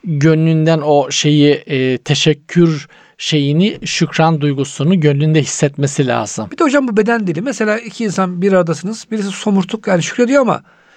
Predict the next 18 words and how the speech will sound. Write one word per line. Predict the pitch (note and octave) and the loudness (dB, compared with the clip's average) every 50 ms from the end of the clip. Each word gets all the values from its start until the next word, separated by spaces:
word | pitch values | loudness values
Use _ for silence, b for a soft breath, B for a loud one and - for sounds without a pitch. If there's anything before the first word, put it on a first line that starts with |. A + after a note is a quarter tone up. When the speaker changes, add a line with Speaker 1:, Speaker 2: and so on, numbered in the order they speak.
| b b b b - E3 | b b b b -14 -10
Speaker 2:
e, | C#3+ C#3+ E3 F3 F3 E3+ D#3 D3 D3 D3+ | -10 -10 -10 -10 -10 -8 -8 -8 -6 -6
lisan | D#3 D#3 - - G#3 A3 | -6 -6 -2 0 0 2
hal | G#3 G3+ A3+ A3+ | 2 2 2 2
ile, | G3+ G3 A3 A3+ | 2 2 0 0
e, | A3 G#3 G3+ E3+ E3 E3 D#3+ E3 D#3+ E3 | 0 -2 -2 -2 -2 -2 -2 -2 0 2
nankörlük | D#3+ F3 F3+ E3+ - G3 G3 G3 F#3+ | 2 2 2 2 2 0 0 0 0
içinde | D#3 - E3+ G#3+ | -4 -6 -6 -6
sizi | G3+ - - G3 G3 | -6 -6 -2 0 2
rahatsız | F#3+ F#3+ F3 E3+ - | 2 2 2 -2 -6
ediyor | D#3 B2 A#2+ A#2+ | -8 -8 -6 -8
değil | F3+ F#3+ | -6 -6
mi | E3+ | -4
bu | C#3+ | -4
yani? | C3+ B2+ B2 D#3+ | -4 -2 2 2
Speaker 1:
Evet, | D3+ C3+ B2+ _ | 2 2 0 _
tabii, | - - F3 F#3 | -2 0 0 0
tabii, | - F3+ F3+ F#3 | 0 -2 -2 -2
tabii. | - - F#3 F3 D3+ C3+ | 0 -2 0 0 -2 -6